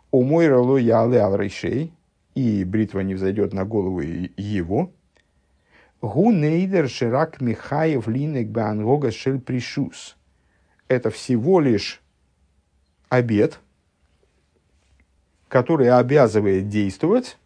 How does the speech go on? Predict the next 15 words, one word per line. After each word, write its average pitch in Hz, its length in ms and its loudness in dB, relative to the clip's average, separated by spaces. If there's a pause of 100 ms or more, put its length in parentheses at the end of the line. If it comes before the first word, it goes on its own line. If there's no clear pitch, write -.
(120)
вот 190 300 2
таким 147 320 -2
вот 127 240 0 (420)
изысканным 127 580 0
образом. 92 460 -6 (580)
То 101 60 -2
есть, 98 100 -2
ну, 127 120 2
понятно, 85 580 -6
с-, - 160 -20 (220)
после 104 200 -2
того, 98 160 2
как 98 140 -4
родился 98 320 -4
ребёнок, 143 480 -2